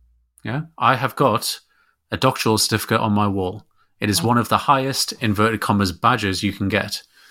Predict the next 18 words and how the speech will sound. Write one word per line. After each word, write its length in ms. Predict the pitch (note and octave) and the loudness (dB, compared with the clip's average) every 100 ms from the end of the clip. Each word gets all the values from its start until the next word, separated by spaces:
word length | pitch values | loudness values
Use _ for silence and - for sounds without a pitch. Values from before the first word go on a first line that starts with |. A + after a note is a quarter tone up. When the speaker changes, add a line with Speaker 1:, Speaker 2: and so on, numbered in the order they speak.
| - _ _ - | -20 _ _ -2
Speaker 1:
I 100 | G#2+ | 0
have 140 | G#2 | 2
never 260 | A2 C3+ C3 | 2 2 2
needed 300 | B2 B2 G#2 | 2 0 0
a 40 | |
blockchain 480 | F#2 A#2+ - G2 F2+ | 0 -2 0 -2 -2
for 120 | E2+ | -2
that. 320 | D#2 - - - | -4 -6 -10 -6
I 120 | G2 | 0
only 200 | G2+ G#2+ | 2 2
need 140 | G#2+ | 2
a 60 | G#2 | 0
Speaker 2:
Mm. 160 | G#2+ G2+ | 0 0
Speaker 1:
database. 460 | F2 G2+ - - - - | 0 -2 0 -2 -4 -8
<laughs> 140 | - | -4
Yeah. 260 | A#2+ A2+ E3 - - - - - E2+ | 0 2 2 -2 -14 -10 -8 -8 -8
Speaker 2:
Mm. 140 | F2 G2+ | -6 0
Speaker 1:
Um, 360 | G#2 G2+ G#2 | 0 0 -4